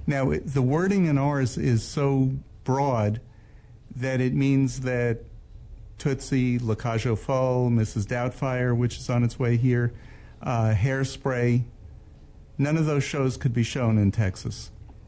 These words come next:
The trans community very often wears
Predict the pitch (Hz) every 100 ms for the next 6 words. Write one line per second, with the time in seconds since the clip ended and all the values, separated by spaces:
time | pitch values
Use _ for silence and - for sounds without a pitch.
0 | - - - - - - - - 127 -
1 | 151 160 156 - 131 123 120 113 110 113
2 | - - - - - 131 131 131 120 113
3 | 127 117 117 110 110 110 107 -